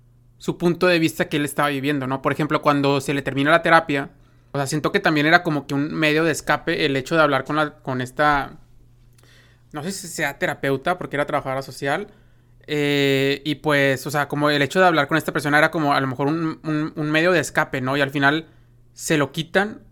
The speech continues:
porque era como que, ah, esto no es importante, ¿no? Esta enfermedad mental, pues, no es importante, ¿no? Y hasta, hasta se lo dice, ¿no? Siento que también dan a entender muchas cosas de-, del Joker, ¿no? Y también, por ejemplo, otro, otro diálogo que me parece como sumamente importante es también cuando está hablando con,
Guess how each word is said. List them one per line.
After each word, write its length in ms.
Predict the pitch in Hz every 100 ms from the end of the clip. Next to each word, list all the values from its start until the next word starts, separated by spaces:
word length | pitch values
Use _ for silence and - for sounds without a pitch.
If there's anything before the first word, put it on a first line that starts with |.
| _ _ _
porque 280 | 156 147 151
era 160 | 143 -
como 220 | 170 -
que, 100 | 156
ah, 160 | 151 151
esto 200 | 139 160
no 80 | 156
es 100 | 170
importante, 520 | 160 135 - 127 127
¿no? 160 | 120 127
Esta 180 | 127
enfermedad 360 | 147 156 139 131
mental, 300 | 143 139 135
pues, 100 | 139
no 80 | 135
es 80 | 147
importante, 420 | 139 143 139 131
¿no? 160 | 127
Y 40 | 139
hasta, 220 | 131 139
hasta 420 | 135 - 135 139
se 120 | -
lo 120 | 127 135
dice, 240 | 175 135
¿no? 240 | 131 165 - _ _ _ _
Siento 400 | - - 165 175
que 80 | 202
también 320 | 196 151 156
dan 160 | 160 160
a 40 |
entender 640 | 170 170 147 139 147 147 -
muchas 320 | 156 143 160
cosas 280 | - 147 156
de-, 180 | 143 -
del 160 | 143 131
Joker, 280 | 147 143 127
¿no? 180 | 131 147
Y 60 |
también, 300 | - 135 143
por 120 | 139
ejemplo, 540 | 147 156 143 151 143 - - _ _ - - - -
otro, 520 | 156 156 170 170 170 160
otro 200 | 165 185
diálogo 300 | 175 180 185
que 80 |
me 100 | 160
parece 280 | 139 135 143
como 180 | 165 139
sumamente 400 | 135 139 139 151
importante 540 | 156 135 135 131 160
es 80 | 160
también 240 | 156 147 143
cuando 240 | 156 143
está 160 | 135 135
hablando 320 | 139 143 -
con, 480 | 139 131 127 127